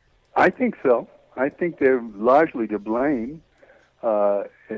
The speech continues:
and it's a huge, huge, uh, income for the, uh, uh,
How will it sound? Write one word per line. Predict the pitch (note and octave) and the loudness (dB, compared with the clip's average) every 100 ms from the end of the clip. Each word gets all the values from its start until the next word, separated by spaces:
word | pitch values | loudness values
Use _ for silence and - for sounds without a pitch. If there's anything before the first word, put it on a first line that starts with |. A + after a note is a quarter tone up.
| G#2+ - | -12 -8
and | A2+ G#2+ G#2+ G2+ G2+ - F#3 - | -6 -6 -8 -8 -8 -8 -10 -10
it's | G#2+ - | -10 -10
a | G2+ - - | -18 -14 -4
huge, | E3+ F3 A#2+ G#2 - B2 | 0 0 0 -4 -10 -6
huge, | C3 C#3+ G#2+ G2+ - _ _ _ _ - | -2 0 -2 -10 -20 _ _ _ _ -8
uh, | G2 F#2+ F2 F2 _ _ _ _ _ _ - - - _ A#2+ | -4 -2 -4 -6 _ _ _ _ _ _ -20 -20 -20 _ -12
income | B2 C#3+ E3+ - G#2+ A2 B2+ - | -2 0 -2 -6 -6 -6 -8 -6
for | B2 A2 | -2 -2
the, | G#2 G2+ G2 G2 F2 F2 G#2 G2 - - - - G#2+ | -4 -6 -4 -2 -2 -4 -10 -20 -20 -20 -20 -16 -6
uh, | |
uh, | G#2+ F#2 | -4 -4